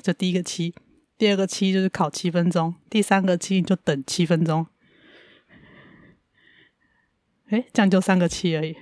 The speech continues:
那你就拿出来就可以吃了，二十分钟上菜咯。诶，你都什么时候不用，什么时候不用做，你就记得插电，然后转，转烤箱而已，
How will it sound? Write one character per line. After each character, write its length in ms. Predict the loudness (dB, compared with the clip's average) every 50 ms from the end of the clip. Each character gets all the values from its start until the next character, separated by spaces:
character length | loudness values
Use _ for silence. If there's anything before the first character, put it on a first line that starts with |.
| -8 -6
那 80 | -4
你 80 | -2 -2
就 180 | -4 -4 -6 -4
拿 140 | -2 -2 0
出 140 | 0 2 2
来 100 | 2 2
就 100 | 0 0
可 120 | 0 0
以 40 | -2
吃 260 | -2 -4 -4 -2 -2
了， 120 | -2 -4 -2
二 120 | 0 0 0
十 140 | 0 2
分 180 | 2 2 2 2
钟 240 | 2 2 2 0 0
上 220 | 0 2 2 2
菜 180 | 2 2 2 4
咯。 280 | 4 2 2 0 -2 -8 _ -20 _ _ _ _ _ _ _ _ _ _ _ _ _ _ _ _ _ _ _ _ _ _ _ -12
诶， 180 | -12 -12 -12 -16 _ _ _ _
你 180 | -6 -4 0
都 120 | 0 0 0 0 -4 -8 -12 -18 -20 -18 -18
什 160 | -8 -4 0
么 80 | 0 0
时 140 | 2 2 2
候 60 | 2
不 80 | 4 2
用， 200 | 2 2 0 -2 -6 -10
什 160 | -4 0 2
么 80 | 2
时 60 | 4 4
候 80 | 4
不 80 | 4 4
用 160 | 4 4 4
做， 180 | 4 4 4 4
你 60 | 4
就 60 | 4
记 180 | 2 2 2 2
得 300 | 4 2 2 0 -2 -6 -12
插 240 | -2 0 2 2 2
电， 260 | 2 0 0 0 2 0
然 120 | -2 -4
后 80 | -4 -6
转， 280 | -4 -2 -2 -2 -2 -6 _ _ _ _ _ _ _
转 180 | -8 -6 -6 -6
烤 200 | -2 -2 -2 -2
箱 320 | -2 -4 -4 -2 -2 0 0
而 120 | 0 -2
已， 100 | -4 -6